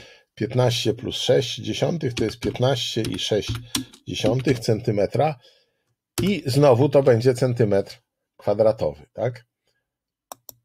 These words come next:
Tak liczył albo inaczej, albo sześćdziesiąt tych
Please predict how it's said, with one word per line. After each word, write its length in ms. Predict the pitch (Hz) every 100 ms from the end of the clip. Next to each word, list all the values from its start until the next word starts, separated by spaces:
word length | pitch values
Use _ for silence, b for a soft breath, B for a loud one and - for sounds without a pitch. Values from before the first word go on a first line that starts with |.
| - - _ _ _ _ - - 165 -
Tak 260 | 135 -
liczył 340 | 180 151 156 110
albo 300 | 117 107 113
inaczej, 460 | 107 90 - 196
albo 380 | 180 156 151 -
sześćdziesiąt 760 | - 156 127 135 165 151 127 120
tych 240 | 135 120